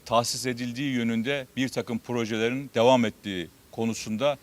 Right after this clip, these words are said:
şikayetler alıyoruz. Biz bunların takipçisiyiz. Bu konuda gerekli önergeleri de Türkiye Büyük Millet Meclisi'nde verdik. Demografik bu tehlikeye karşı da inşallah otuz bir Mart'ta Ahlat'tan yakacağımız ateşle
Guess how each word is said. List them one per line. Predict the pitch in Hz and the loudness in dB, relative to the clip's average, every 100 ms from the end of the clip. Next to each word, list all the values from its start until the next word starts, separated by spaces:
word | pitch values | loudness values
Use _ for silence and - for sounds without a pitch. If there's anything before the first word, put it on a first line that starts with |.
| - | -12
şikayetler | - 123 113 110 117 | -8 0 -2 0 -2
alıyoruz. | 98 87 82 80 - - - 170 | -2 -2 -4 -8 -14 -16 -6 -4
Biz | 165 | -2
bunların | 160 151 151 | 0 2 0
takipçisiyiz. | 135 131 123 117 - - 139 117 | 4 4 4 -4 -6 -4 -4 -4
Bu | 131 | -6
konuda | 135 135 127 127 - - _ | -2 0 4 2 2 -14 _
gerekli | 117 127 - 143 | 0 0 0 -2
önergeleri | 123 123 123 127 123 117 | 0 2 2 0 0 -2
de | 113 | -6
Türkiye | 120 107 120 110 | -8 -4 -4 -2
Büyük | 113 - | -6 -2
Millet | 110 - | -4 -4
Meclisi'nde | 107 95 95 104 95 95 | -6 -6 -6 -6 -4 0
verdik. | 117 120 131 - - - - - - | 0 0 -6 -10 -20 -20 -20 -20 -2
Demografik | 113 131 127 135 - 143 - | 0 2 2 0 -2 -8 -8
bu | 160 | -4
tehlikeye | 131 117 110 120 | -2 -2 -2 -2
karşı | 110 120 117 - 107 | 0 0 0 -4 0
da | 127 131 - - - - - - 147 | 0 0 -8 -20 -20 -20 -20 -8 -2
inşallah | 156 - 123 110 90 - - - | 0 4 2 4 0 0 -12 -4
otuz | 135 156 139 | -2 0 0
bir | 156 147 | 0 2
Mart'ta | 127 120 - 143 135 - - - - - 143 | 2 2 2 0 0 -4 -20 -20 -20 0 8
Ahlat'tan | 170 151 139 - 131 | 8 8 4 4 0
yakacağımız | 123 120 123 110 123 120 117 | 2 2 0 2 0 0 0
ateşle | 123 - 143 - 123 135 | -2 0 -2 -2 -2 -2